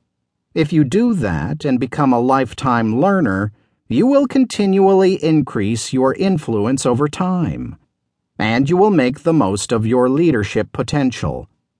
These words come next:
no matter how great or small it might be.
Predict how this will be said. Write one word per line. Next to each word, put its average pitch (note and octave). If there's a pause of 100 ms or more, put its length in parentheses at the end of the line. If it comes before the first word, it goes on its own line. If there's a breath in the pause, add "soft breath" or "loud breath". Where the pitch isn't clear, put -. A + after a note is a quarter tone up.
(120)
no G3
matter D#3+
how C3+
great E3
or F3
small A2+
it A#2+
might C3
be. G#2